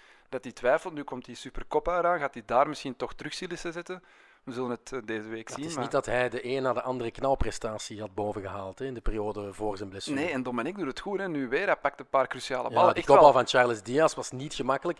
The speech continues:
Speaker 2: Het schot van Pedro Leon
Speaker 1: Onder
Speaker 2: haalt
Speaker 1: de
Speaker 2: hij er
Speaker 1: lat,
Speaker 2: ook echt
Speaker 1: ja.
Speaker 2: heel mooi uit.
Speaker 1: Dat zijn drie, vier echt, eh, saves die ervoor zorgen dat ze die match met één nul kunnen winnen. Dus ja, die er nu uithalen zou ook gewoon onterecht zijn. Ik bedoel, het is niet dat hij iets verkeerd heeft gedaan. Dus ja, ik denk wel dat Sillissen een groot probleem heeft.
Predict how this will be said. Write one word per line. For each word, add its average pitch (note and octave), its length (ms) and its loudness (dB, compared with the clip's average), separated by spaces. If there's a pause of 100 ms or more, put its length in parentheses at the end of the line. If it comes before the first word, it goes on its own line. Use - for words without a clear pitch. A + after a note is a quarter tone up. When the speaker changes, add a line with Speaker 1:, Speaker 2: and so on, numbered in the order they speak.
(160)
Speaker 2:
Het - 100 -20
schot C3+ 200 -4
van B2 140 0
Pedro B2 300 2
Leon A#2+ 260 4
Speaker 1:
Onder C#3+ 180 4
Speaker 2:
haalt B2 140 8
Speaker 1:
de - 60 8
Speaker 2:
hij D#3 60 10
er F3 80 4
Speaker 1:
lat, D#3+ 120 2
Speaker 2:
ook E3+ 60 -4
echt E3 220 4
Speaker 1:
ja. - 60 0
Speaker 2:
heel C#3 140 0
mooi C3 160 2
uit. C#3+ 80 0
Speaker 1:
Dat C#3+ 100 -4
zijn B2 160 0
drie, E3 240 -4
vier F#3+ 240 -4
echt, - 400 -8
eh, - 380 -20
saves F#3 380 -6
die C3 200 -4
ervoor A#2 220 -6
zorgen F3+ 200 -4
dat D#3 120 -2
ze C3 80 -14
die A#2+ 100 -8
match D3+ 220 -2
met D3+ 100 -6
één C#3 80 -2
nul C3 100 -4
kunnen B2 240 -6
winnen. E3+ 240 -6
Dus B2 180 -12
ja, B2+ 220 2 (320)
die C#3 260 -6
er B2+ 60 -4
nu E3+ 220 -2
uithalen F#3+ 400 4
zou B2+ 160 2
ook - 180 0
gewoon E3+ 200 -2
onterecht C3+ 480 -6
zijn. C3 160 -4
Ik B2 80 -8
bedoel, B2 200 -4
het B2 100 -8
is - 80 -16
niet E3+ 120 -8
dat D#3+ 100 -16
hij C3 80 -10
iets A#2+ 140 -12
verkeerd E3 420 -8
heeft C#3 160 -10
gedaan. B2+ 260 -10
Dus A#2+ 160 -16 (500)
ja, C#3 140 0
ik D3 60 0
denk A#2+ 120 -8
wel D3 100 2
dat C3 120 2
Sillissen D#3 300 -8
een A#2+ 80 -4
groot B2 180 -2
probleem A#2+ 380 -4
heeft. F3 240 -8